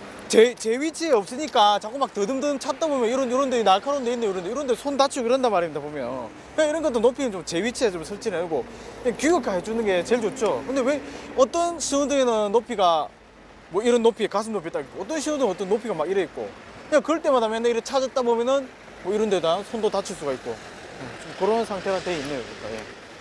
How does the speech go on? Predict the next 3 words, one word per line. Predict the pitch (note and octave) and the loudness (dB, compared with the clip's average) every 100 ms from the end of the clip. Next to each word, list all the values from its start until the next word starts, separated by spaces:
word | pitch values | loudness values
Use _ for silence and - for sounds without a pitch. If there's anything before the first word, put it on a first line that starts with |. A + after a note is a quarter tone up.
| - - - - - - - - - - - - - - - - - - - - - - - - - D#3+ | -18 -18 -18 -16 -16 -16 -16 -16 -16 -18 -20 -20 -20 -20 -20 -18 -18 -18 -20 -20 -18 -18 -18 -18 -14 -8
아이고, | D3+ C3 | -6 -6
여기 | C3 - | -8 -10
조심해야겠네요. | A2+ C3+ C#3 G#2 | -12 -10 -10 -10